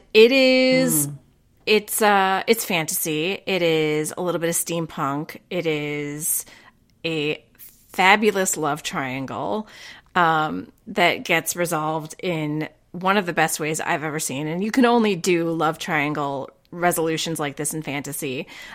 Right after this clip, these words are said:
Speaker 1: Um, and so that is on my list to read when she's done with it, because we both were like, "You know what? We just love this so much." I mean, she loves it to the extent where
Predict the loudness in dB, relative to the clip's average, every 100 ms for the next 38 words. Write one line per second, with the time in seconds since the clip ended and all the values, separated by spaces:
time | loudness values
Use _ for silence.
0 | -6 -2 -2 -2 -6 -4 2 4 4 0
1 | -2 -2 -2 -2 -2 -6 -6 -4 -2 -4
2 | -4 -4 -6 -4 -4 -4 -6 -6 -6 -10
3 | -8 -6 -6 -6 -6 -8 -10 _ _ -6
4 | -4 -2 -4 -4 -4 -4 -6 -4 -4 -2
5 | -2 -4 -6 -4 -4 -6 -10 -10 -2 0
6 | 0 -4 -4 -2 -2 -2 0 0 0 0
7 | 2 2 0 -2 -2 -2 -2 -2 0 0
8 | 0